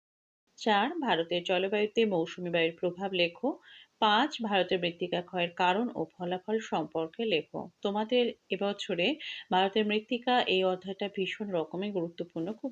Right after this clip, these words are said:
গুরুত্ব দিয়ে পড়বে। দেখো, মৃত্তিকা থেকে আমি কিন্তু বেশ কতগুলো প্রশ্ন এখানে। প্রশ্নের মান তিন। ভারতের জলবায়ুতে হিমালয় প্রভাব সম্পর্কে লেখো। উত্তর ভারতের সমভূমি শ্রেণীবিভাগ করো।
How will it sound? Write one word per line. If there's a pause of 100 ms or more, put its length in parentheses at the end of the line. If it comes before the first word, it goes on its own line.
(100)
গুরুত্ব
দিয়ে
পড়বে।
দেখো,
মৃত্তিকা
থেকে
আমি
কিন্তু
বেশ
কতগুলো
প্রশ্ন
এখানে। (2500)
প্রশ্নের
মান (180)
তিন। (540)
ভারতের
জলবায়ুতে
হিমালয়
প্রভাব
সম্পর্কে
লেখো। (380)
উত্তর
ভারতের
সমভূমি
শ্রেণীবিভাগ (140)
করো।